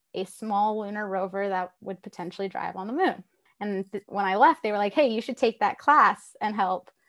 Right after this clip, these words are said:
with building the rover when you're up there. And then you can come back and you're basically doing the same sort of research <laughs> throughout your time there." And that is how I ended up on my current project,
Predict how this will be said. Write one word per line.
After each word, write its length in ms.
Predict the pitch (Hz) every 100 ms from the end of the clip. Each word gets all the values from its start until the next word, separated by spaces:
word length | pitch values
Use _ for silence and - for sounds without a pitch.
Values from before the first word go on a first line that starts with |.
| _ _ -
with 320 | 208 196 202 - -
building 260 | 466 330 208
the 80 |
rover 300 | 180 120 180
when 140 | 185 190
you're 100 | 254
up 140 | -
there. 120 | - 90
And 100 | 127
then 100 | 196
you 80 |
can 140 | - 240
come 180 | 220 226
back 300 | 226 202 -
and 240 | 185 196 196 _ _ _ _ _ _ _ _
you're 120 | - 214
basically 460 | 208 208 220 214
doing 240 | 202 202 208
the 80 |
same 280 | 208 202 190
sort 220 | 185 196
of 120 | 196 180
research 380 | 185 - 208
<laughs> 300 | - 277 -
throughout 320 | 220 220 190 202
your 80 |
time 260 | 233 359 302
there." 260 | 190 190 - - - - - -
And 640 | 208 208 208 202 202 202 - _ 214
that 480 | 202 196 202 214
is 200 | - 220
how 260 | - 214 214
I 120 | 220
ended 380 | 220 226 226 220
up 140 | 240 247
on 120 | 254
my 120 | 262
current 360 | 262 339 381 -
project, 880 | 196 202 202 269 - - - -